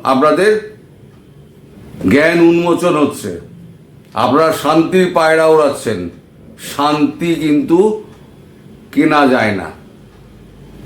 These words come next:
শান্তি স্থাপন করতে হয়,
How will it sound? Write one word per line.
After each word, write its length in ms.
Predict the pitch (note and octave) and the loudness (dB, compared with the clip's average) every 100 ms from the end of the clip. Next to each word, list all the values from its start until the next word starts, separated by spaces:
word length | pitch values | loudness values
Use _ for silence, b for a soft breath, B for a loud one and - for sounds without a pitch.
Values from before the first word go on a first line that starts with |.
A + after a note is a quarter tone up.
| - - - - - - - - - | -20 -16 -16 -14 -16 -14 -14 -12 -6
শান্তি 380 | A#2 B2+ B2+ E3+ | 0 0 0 -2
স্থাপন 540 | - - B2 C#3 C#3 | -4 -4 -2 0 0
করতে 300 | B2+ G#2 - | 0 -4 -6
হয়, 220 | E2 E2 | -12 -12